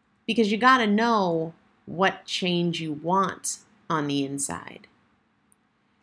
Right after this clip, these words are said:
It can be easier to identify those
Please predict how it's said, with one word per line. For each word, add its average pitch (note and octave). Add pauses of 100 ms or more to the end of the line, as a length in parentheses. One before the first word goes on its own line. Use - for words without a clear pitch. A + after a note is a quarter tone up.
(360)
It B3
can D4
be F#3+
easier F4+
to C#4
identify G3
those F#3+